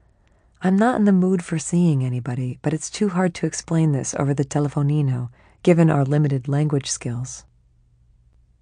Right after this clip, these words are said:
I go wait outside in the cold for him. A few minutes later, his little red car pulls up, and I climb in. He asks me in slangy Italian, "What's up?"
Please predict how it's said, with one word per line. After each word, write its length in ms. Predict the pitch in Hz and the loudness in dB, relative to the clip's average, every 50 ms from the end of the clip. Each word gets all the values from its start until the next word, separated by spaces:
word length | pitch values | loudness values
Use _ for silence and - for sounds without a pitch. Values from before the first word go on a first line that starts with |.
| _ _ | _ _
I 80 | 196 180 | 2 4
go 180 | 190 208 214 | 6 6 6
wait 240 | 208 185 196 196 190 | 6 4 2 2 4
outside 500 | 185 185 190 180 - - 156 147 147 139 | 4 2 2 0 -2 -2 0 0 0 0
in 80 | 147 147 | 0 0
the 60 | 143 | 0
cold 340 | 139 - - 147 143 139 139 | -2 -2 -2 -2 -2 -2 -4
for 120 | - - 131 | -6 -6 -6
him. 340 | 120 127 127 123 123 120 - _ _ _ _ _ _ _ _ _ _ _ _ _ | -4 -4 -4 -6 -8 -10 -12 _ _ _ _ _ _ _ _ _ _ _ _ _
A 60 | 160 | -8
few 220 | - - - 202 208 | -4 0 0 2 2
minutes 320 | 226 226 233 208 - - | 2 0 -2 -4 -4 -2
later, 300 | 160 156 156 156 160 156 | -2 0 0 0 0 -2
his 200 | 143 143 139 151 | -2 -4 -4 -2
little 240 | 160 170 185 190 180 | -2 0 0 0 0
red 280 | 160 156 156 147 - | 0 0 0 -2 -4
car 280 | - - 147 143 143 143 | -6 -4 -2 -2 -2 -2
pulls 300 | 139 - 151 151 143 139 | -4 -4 -4 -4 -2 -2
up, 260 | 131 123 123 123 - - | -4 -4 -6 -8 -12 -8
and 160 | - 139 139 147 | -6 -4 -2 -2
I 80 | 143 | -2
climb 380 | 139 - - 143 147 143 139 135 | -4 -2 -2 -2 0 0 0 -2
in. 280 | 131 123 120 120 123 - _ _ _ _ _ _ _ _ _ _ _ _ _ _ _ | -2 -4 -4 -6 -8 -12 _ _ _ _ _ _ _ _ _ _ _ _ _ _ _
He 180 | - 185 185 | 0 2 4
asks 400 | 185 190 196 190 - - - - | 4 4 2 2 0 -4 -6 -2
me 140 | 170 165 160 | 0 0 2
in 100 | 151 151 | 2 0
slangy 520 | - - - - 160 165 170 175 170 160 | -2 -4 -2 0 2 4 4 6 4 4
Italian, 540 | 156 139 - 156 151 156 151 151 139 135 131 | 2 0 -2 -2 -2 0 0 0 0 -2 -2
"What's 280 | 131 147 165 165 - - | -2 -2 -4 -4 -4 -6
up?" 280 | 175 170 - - _ | -6 -6 -8 -12 _